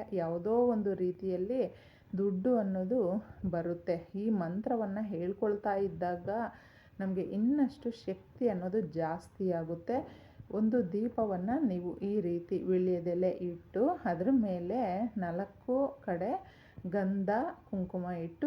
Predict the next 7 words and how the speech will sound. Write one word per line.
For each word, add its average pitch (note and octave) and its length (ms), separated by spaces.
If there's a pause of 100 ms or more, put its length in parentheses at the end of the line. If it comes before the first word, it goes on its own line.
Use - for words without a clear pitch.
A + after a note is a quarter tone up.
ಶ್ರೀಂ F#3+ 500
ಅಂತ F#3+ 220 (140)
ಬರೆದುಬಿಟ್ಟು E3+ 580 (100)
ಅದ್ರ E3+ 240 (100)
ಮೇಲೆ G3+ 380 (160)
ದೀಪವನ್ನ F3 600 (120)
ಇಡ್ಬೇಕಾಗುತ್ತೆ. E3 840